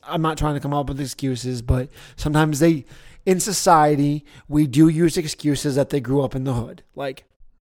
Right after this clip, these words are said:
like Harden, obviously, or even, even though Harden hasn't gotten in trouble, or the Venus Williams sisters haven't gotten in trouble because they're from Compton, but it's a bad area.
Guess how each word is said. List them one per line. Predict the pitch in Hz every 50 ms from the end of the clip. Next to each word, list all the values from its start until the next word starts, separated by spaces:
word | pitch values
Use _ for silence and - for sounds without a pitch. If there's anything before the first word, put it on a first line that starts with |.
| _ -
like | 190 185 -
Harden, | 185 208 202 165 120 123 120 - - -
obviously, | - 147 147 156 143 - 151 143 147 147 139 151 -
or | 165 165 151 151 147 143 - _ -
even, | 180 180 165 170 160 156 147 147 - - _ _ _ _ _ _ _ _ _ _ _ _ _ _ _ _ _ _ _ _ _ _ _ _ _ _ _ _
even | - 170 160 160
though | 160
Harden | 135 143 151 139 135
hasn't | 139 139 135 135 131
gotten | 135 131 143
in | 143 143
trouble, | 131 139 127 127 127 139
or | 143 143 139 - 151 135
the | 143 127
Venus | 123 131 127 123 147 156 151 147 131 - - -
Williams | 131 139 147 143 143 139 139 135 -
sisters | - 139 131 - - 139 127 -
haven't | 131 131 127 139
gotten | 139 139 131 - 170
in | 147
trouble | - 151 139 135 131 135 139 147 - - - 165 156 - -
because | - - 147 143 123 131
they're | 139 135
from | - 147 147
Compton, | - - 139 131 135 123 - 139 139 139 135 - - 147 143 - -
but | 127 139 151 143 139 - - - _ _ _ _ _ _ _ _ _ _ _
it's | 190 - -
a | 190
bad | 151 208 196 190 185 185
area. | 180 165 143 120 113 - -